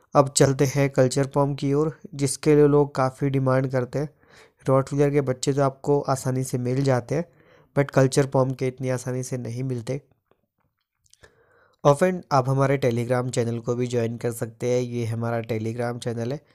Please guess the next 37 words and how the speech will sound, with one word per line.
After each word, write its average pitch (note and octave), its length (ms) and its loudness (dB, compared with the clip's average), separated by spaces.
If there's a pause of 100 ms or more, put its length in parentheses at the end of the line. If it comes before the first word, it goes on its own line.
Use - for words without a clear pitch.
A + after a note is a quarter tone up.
(420)
जितने C3+ 460 -2
भी D3+ 160 2
डॉग्स C3 320 0
की D3 160 -6
वीडियोज़ B2+ 460 -2
आती A#2+ 280 -4
है, C3 120 -4
सबकी C3+ 380 -6
वीडियो B2+ 360 -4
हम B2+ 100 -8
इस A#2+ 100 -10
पे - 120 -6
अपलोड B2 320 -4
करते A#2 300 -8
हैं। D#3 120 -6 (680)
तो A#2+ 280 0
लिंक C#3 340 -4
आपको C#3 320 -2
डिस्क्रिप्शन B2+ 360 -6
जाएगा A#2+ 320 -6 (920)
या C3+ 120 2
फिर D#3 140 0
आप D3+ 180 2
मुझे D3+ 180 0
WhatsApp C3 380 -2
पे C3+ 100 -2
मैसेज B2 400 -4
भी B2 100 -6
कर B2 160 -6
सकते A2+ 340 -10
हो A#2+ 100 -2
अगर A#2 140 -4
आपको A2+ 280 -6
इसमें A#2+ 260 -8
ज्वाइन A2 220 -2
होना G#2 180 -8
है। A2+ 160 -12